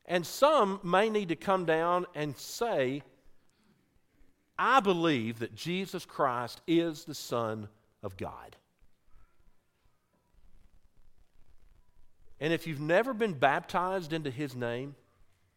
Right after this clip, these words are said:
you need to do that. And we're here to help you with that. Some, either from your seat or from up here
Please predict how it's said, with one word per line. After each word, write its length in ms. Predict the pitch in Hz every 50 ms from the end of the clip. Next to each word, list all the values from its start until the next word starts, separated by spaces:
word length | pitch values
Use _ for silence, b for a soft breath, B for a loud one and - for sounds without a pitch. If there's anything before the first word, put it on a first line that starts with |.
| _ _ - _ _ _ _ _ _ _ _
you 100 | 196 190
need 180 | 175 151 147 143
to 60 | 165
do 200 | 156 185 202 220
that. 360 | - 82 65 - - - - - _ _ _ _ _ _ _ _ - _ _ _ _ _ _ _ _ _ _ _ _ _ _ _ _ _ _ _ _ _
And 160 | - 139 127 135
we're 140 | 156 165
here 200 | 143 131 139 131
to 80 | 135 139
help 280 | 123 139 135 120 - 95
you 80 | 87
with 180 | 80 - - -
that. 340 | 76 - - - _ _ _ _ _ _ _ _ _ _ _ _ _ _ _ _ _ _ _ _ _ _ _ _ _ _ _ _ -
Some, 560 | - - - 214 285 311 240 196 214 - - - - b b b b b b b b -
either 380 | 160 170 190 185 160 165 165 156
from 300 | - - 170 170 165 151
your 100 | 147 -
seat 500 | - - - 214 233 269 269 - - -
or 140 | 170 170 185
from 300 | 175 - 202 190 190 180 -
up 240 | 170 196 202 -
here 340 | - 233 202 175 180 190 175